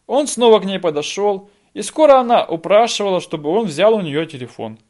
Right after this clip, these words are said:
Тот же парень, та же девушка, другой результат. Оценка женской внешности. В женщинах мужчины ищут в основном ценность для размножения,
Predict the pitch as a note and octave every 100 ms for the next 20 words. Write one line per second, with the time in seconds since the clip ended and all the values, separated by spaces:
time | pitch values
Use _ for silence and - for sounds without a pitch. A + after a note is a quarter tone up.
0 | _ _ _ _ _ _ _ _ D3 G#3+
1 | F#3+ A#3 A#3 G3 D3 A#2 A2 _ _ -
2 | D3+ G3+ A3+ F3 F#3 C3+ B2+ - G#1 _
3 | _ _ _ _ A#2+ A2+ A2+ B2 C#3+ C#3
4 | C#3 G#2 - _ _ _ _ _ _ _
5 | _ _ _ _ _ _ _ _ _ _
6 | _ _ _ _ _ _ _ _ _ _
7 | _ _ _ _ _ _ _ _ _ _
8 | _ _ _ C3+ C3+ F3+ A3+ A3+ G#3+ C3
9 | C#3 D3+ - C#3+ B2 A#2 - B2 - _
10 | _ _ _ _ _ _ _ _ _ _
11 | _ _ _ _ _ _ _ _ _ _
12 | _ _ _ _ _ B2+ F3+ D4 C#4 F#3
13 | C#3 A2+ C3 C#3+ - A3+ C#4 C#4 - E3+
14 | - F#3 F3+ F3+ D#3 D3 F3 - C#3 C#3+
15 | F3+ G3 C#3 C3+ D3 D#3+ E3 D3+ A#2+ A#2+
16 | B2+